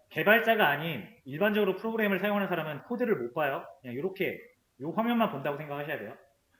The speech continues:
그래서 실행을 시켰더니 그냥 삼백이 나오는 거죠. 자,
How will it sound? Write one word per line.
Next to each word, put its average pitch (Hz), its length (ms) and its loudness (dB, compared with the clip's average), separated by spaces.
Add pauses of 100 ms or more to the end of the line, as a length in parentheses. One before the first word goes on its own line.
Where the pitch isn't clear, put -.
(1120)
그래서 151 160 -4
실행을 220 720 0 (220)
시켰더니 185 460 -4
그냥 143 160 -6
삼백이 214 280 0
나오는 107 300 -8
거죠. 90 180 -20 (3250)
자, 131 280 -4